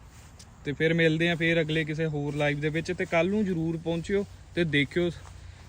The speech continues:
ਲੰਗਰ ਦੀ ਅਤੁੱਟ ਸੇਵਾ ਹੋਊਗੀ ਬਾਈ। ਤੇ ਖੁੱਲ੍ਹਾ ਵਰਤੂਗਾ ਬਾਈ, ਪੂਰੇ ਪਿੰਡ ਨੂੰ ਵਰਤੂਗਾ। ਤੇ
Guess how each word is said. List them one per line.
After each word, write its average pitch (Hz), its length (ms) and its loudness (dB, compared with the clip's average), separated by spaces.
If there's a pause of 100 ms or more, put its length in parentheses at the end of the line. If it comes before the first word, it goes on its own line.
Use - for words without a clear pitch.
(140)
ਲੰਗਰ 156 360 4
ਦੀ 180 200 2 (100)
ਅਤੁੱਟ 185 360 -4 (360)
ਸੇਵਾ 151 360 0
ਹੋਊਗੀ 160 260 -2
ਬਾਈ। 175 240 2 (1600)
ਤੇ 58 580 -8 (1500)
ਖੁੱਲ੍ਹਾ 214 280 4
ਵਰਤੂਗਾ 190 500 2
ਬਾਈ, 196 180 2
ਪੂਰੇ 190 260 2
ਪਿੰਡ 170 280 0
ਨੂੰ 175 180 -2
ਵਰਤੂਗਾ। 156 500 -2 (1200)
ਤੇ 135 560 0